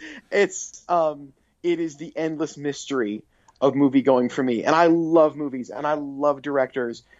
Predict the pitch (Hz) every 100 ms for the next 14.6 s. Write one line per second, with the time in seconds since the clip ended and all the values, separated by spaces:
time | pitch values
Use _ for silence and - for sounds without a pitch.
0 | _ - 156 - 175 170 156 131 - _
1 | _ - 160 175 175 156 160 156 143 143
2 | 143 127 117 _ _ _ - 175 160 143
3 | - 139 139 143 139 127 123 131 127 131
4 | 139 135 127 131 120 113 113 135 139 127
5 | 127 - - 135 110 101 - _ _ -
6 | 127 120 107 92 - _ _ - - _
7 | _ - 605 240 - - 208 180 180 240
8 | 220 160 220 175 170 - 180 131 - _
9 | - - - - 254 - - - 196 196
10 | 208 190 180 170 160 175 156 - 160 127
11 | 123 104 127 131 131 123 117 123 110 -
12 | 113 110 - - - - _ - - -
13 | - 311 302 175 147 143 - - - -
14 | 147 156 170 147 127